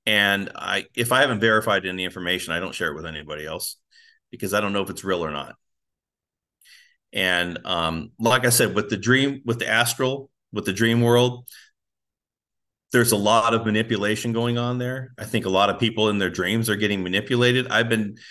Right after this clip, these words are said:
recording dreams over thirty years. So, and I can remember, I've, I've written them down enough to I remember what's going on, what's happening. So in the dream, a lot of times I can pick up things that are just not,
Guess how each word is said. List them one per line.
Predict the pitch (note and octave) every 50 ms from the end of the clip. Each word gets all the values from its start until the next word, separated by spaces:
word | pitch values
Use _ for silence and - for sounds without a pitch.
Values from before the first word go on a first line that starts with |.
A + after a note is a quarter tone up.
| - - - - - - - _ _ _ _ _ _ _ _
recording | - B2 A#2+ B2+ C#3+ C#3 C3 A#2+ A2
dreams | - A2+ A#2 A#2 A2+ G2
over | G#2+ G#2+ F#2 G2
thirty | - - A2 G2 F#2 F2
years. | F2+ F#2 E2+ C#2 - - - - - _ _ _ _ _ _ _ _ _ _ _ _ _
So, | _ - - - A#2+ G#2+ G#2+ - - - -
and | A#2 A#2+ A#2 F#2+
I | C3 D3+
can | D3+ D#3+ C#3
remember, | A#2+ A#2+ A2 G#2 A2 A#2 A#2+ A2+ F#2+ E2+ D2 C2 - _ _ _ _ _ _
I've, | - A#2 A#2 A#2+ A#2 B2+ B2 -
I've | A#2+ A2+ G2+ G#2 - _ _ _ _
written | C#3 A#2 C3+ D3+ -
them | C#3+ B2 A2
down | A2+ A2+ A2+ A2 G#2
enough | F#2+ G2 G#2+ G#2+ G2+ - -
to | A2+
I | G2
remember | G2 G2 F#2+ F#2 G2 G2 F#2+ F#2+
what's | F#2 F#2+ F#2 -
going | - G#2+ G2 F#2 F#2 F2+
on, | F2+ F2+ F2+ F2+ F2+
what's | F2+ F2+ -
happening. | G#2 F2+ F2+ F2+ - E2 D#2+ D#2 D2+ D2+ _ _ _ - _ - - _
So | _ - - A#2+ G#2+ G2 G2+ G2
in | G2+ C3+ D3+ D#3 D#3+
the | D3
dream, | B2 A#2 A2+ A#2+ B2 B2 A#2 A2+ G#2+
a | G2+ G2+
lot | G2+ G2+ G2+ G2+
of | G2+ -
times | - A2+ G#2+ G#2 G2+ G2 -
I | - A2+
can | G#2+ A#2 G#2 -
pick | - A#2 A2 A2
up | G2+ - -
things | - G2+ F#2+ F#2 F#2 -
that | G2+ F2
are | F2 E2+ E2+
just | E2+ A2 A2+ - - - G#2
not, | G2 G2 G2+ G2+ F#2+ F#2+ F#2+